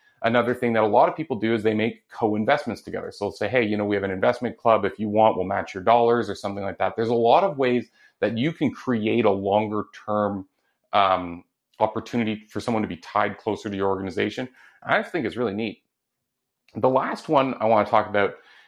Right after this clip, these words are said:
is something that I think is really cool. It's, it's taking what you do and instead of hiring someone to make it part of your ecosystem, you turn them into a customer. And this is something that most people haven't figured out, okay?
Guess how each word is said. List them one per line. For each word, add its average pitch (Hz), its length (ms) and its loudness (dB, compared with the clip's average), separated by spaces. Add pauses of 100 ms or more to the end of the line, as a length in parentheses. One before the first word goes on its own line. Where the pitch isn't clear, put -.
(100)
is - 80 -12
something 180 240 2
that 120 160 0
I 135 100 2
think 135 200 -4
is 92 100 -4
really 95 360 -2
cool. - 460 -10
It's, - 260 -2 (140)
it's - 260 -8
taking 185 600 -2 (420)
what 127 240 2
you 123 140 -2
do 98 460 -2 (340)
and 107 320 0
instead 110 640 -4
of 147 340 0 (400)
hiring 139 540 0
someone 101 480 0
to - 100 -6
make 98 220 0
it - 200 0
part 107 180 2
of 95 100 -4
your 98 200 0
ecosystem, 92 680 -2 (380)
you 101 400 2 (100)
turn 151 400 2
them 117 240 6
into 101 240 0
a 95 60 0
customer. 92 560 -2 (240)
And 135 200 0
this 208 300 4
is 214 100 -4
something 147 200 0
that 110 80 0
most 120 200 0
people 104 220 -2
haven't 92 160 -2
figured 90 220 -6
out, 71 160 -14 (240)
okay? 98 240 -2